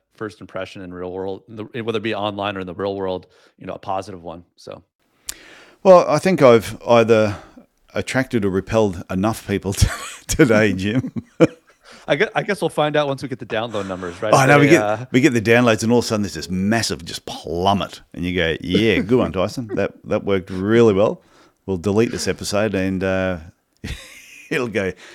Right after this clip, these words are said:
Speaker 2: yeah, sixty Somerset, blank," and then it'll just keep going from there.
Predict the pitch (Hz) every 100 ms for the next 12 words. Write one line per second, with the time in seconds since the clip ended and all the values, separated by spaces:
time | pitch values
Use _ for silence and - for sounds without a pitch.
0 | - - 82 82 85 - 85 - 95 85
1 | 98 - 90 76 87 - _ _ _ _
2 | - 80 82 85 80 - 87 82 78 73
3 | 80 90